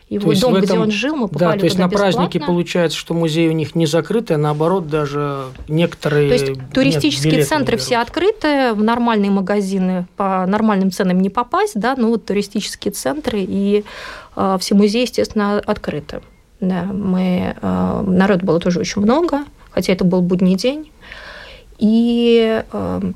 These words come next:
Speaker 1: да, Зальцбург просто,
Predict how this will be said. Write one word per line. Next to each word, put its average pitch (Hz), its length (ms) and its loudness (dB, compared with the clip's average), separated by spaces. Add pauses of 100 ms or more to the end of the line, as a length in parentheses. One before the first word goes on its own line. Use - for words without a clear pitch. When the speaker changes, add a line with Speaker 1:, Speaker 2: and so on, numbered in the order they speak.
(160)
Speaker 1:
да, 185 300 2 (460)
Зальцбург 214 640 0
просто, 202 600 -2